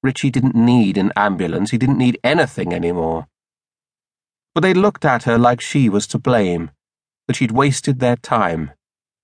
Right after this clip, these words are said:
The one with the moustache glared at her. The other one, the skinny one,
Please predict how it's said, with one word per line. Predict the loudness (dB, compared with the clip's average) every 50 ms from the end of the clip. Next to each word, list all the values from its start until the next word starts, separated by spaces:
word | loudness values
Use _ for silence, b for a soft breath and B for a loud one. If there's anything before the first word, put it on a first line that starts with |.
| _ _ _ _ _ _ _ _ _
The | -2 2
one | 4 4 4 4 4
with | 2 2
the | 2 0
moustache | 0 -2 -2 -2 0 0 2 2 0 -2 -6
glared | -12 -6 -2 0 2 2 2 0 0 -2 -2
at | -2 -2 -4 -4
her. | -4 -4 -4 -4 -6 _ _ _ _ _ _ _ _ _ _ _ _ _ _
The | 0 2 2
other | 2 2 2
one, | 2 4 2 2 0 -2 -6 _ _ _ _ _ _
the | -10 -8
skinny | -8 -8 -4 -2 0 2 2 0
one, | 0 0 0 -2 -2 -4